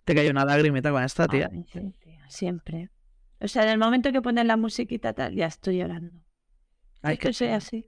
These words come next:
Speaker 1: Te voy a hacer ver un drama para que lo hablemos un día.
Speaker 2: Hostia.
Speaker 1: De, de esto de que te voy a grabar, te tienes que grabar viendo una, un drama.
Speaker 2: Sí, claro. Sí, yo cuando estoy con mi marido disimulo, me cae la lágrima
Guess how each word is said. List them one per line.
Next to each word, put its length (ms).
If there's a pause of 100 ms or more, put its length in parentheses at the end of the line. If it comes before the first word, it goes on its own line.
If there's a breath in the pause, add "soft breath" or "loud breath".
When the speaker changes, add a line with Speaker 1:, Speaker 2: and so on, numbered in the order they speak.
Speaker 1:
Te 160
voy 80
a 80
hacer 320
ver 380
un 160
drama 360
para 140
que 80
lo 80
hablemos 460
un 100
día. 320
Speaker 2:
Hostia. 460
Speaker 1:
De, 400
de 100
esto 220
de 200
que 260
te 100
voy 120
a 120
grabar, 640
te 100
tienes 280
que 140
grabar 360
viendo 220
una, 260
un 160
drama. 480
Speaker 2:
Sí, 80
claro. 520
Sí, 180
yo 120
cuando 200
estoy 180
con 100
mi 140
marido 380
disimulo, 680
me 180
cae 200
la 120
lágrima 640